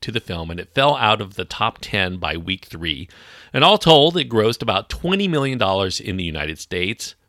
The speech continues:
Not a very big amount, but it did score another thirty-one million dollars worldwide, and that brought its grand total to fifty-one million dollars. So, guess it didn't really lose any money, didn't really make that much money either, but despite Sid Sheinberg trying to recharge his wife's acting career, Jaws the Revenge, it did mark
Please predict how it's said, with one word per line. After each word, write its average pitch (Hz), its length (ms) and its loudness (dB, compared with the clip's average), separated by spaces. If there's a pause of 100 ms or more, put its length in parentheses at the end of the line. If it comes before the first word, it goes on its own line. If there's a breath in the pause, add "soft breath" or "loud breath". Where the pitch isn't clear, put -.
Not 214 160 -2
a 185 40 -4
very 143 260 0
big 113 300 2
amount, 110 480 -2
but 196 180 -2
it 175 80 -8
did 233 200 0
score 120 380 2
another 101 400 -4
thirty-one 139 580 -2
million 85 300 -4
dollars 82 400 -4
worldwide, 85 580 -2 (340 loud breath)
and 175 160 -4
that 175 200 4
brought 127 220 4
its 113 140 -6
grand 113 360 0
total 90 320 -2
to 90 180 -8
fifty-one 104 880 -4
million 85 380 -6
dollars. 78 420 -4
So, 160 520 0 (540 soft breath)
guess 113 240 -4
it 113 80 -6
didn't 123 240 -2
really 107 180 0
lose 165 280 0
any 113 160 2
money, 98 300 -2
didn't 104 200 -8
really 95 160 -8
make 98 240 -4
that 90 160 -2
much 92 180 -10
money 95 180 -6
either, 104 360 -4
but 110 360 -8
despite 131 440 -4
Sid 143 260 -2
Sheinberg 147 560 0
trying 143 340 -2
to 127 100 -4
recharge 143 560 2
his 110 180 -2
wife's 120 340 2
acting 180 300 -2
career, 120 380 0
Jaws 147 320 2
the 170 60 -2
Revenge, 135 380 0
it 160 160 -4
did 180 220 4
mark 143 380 2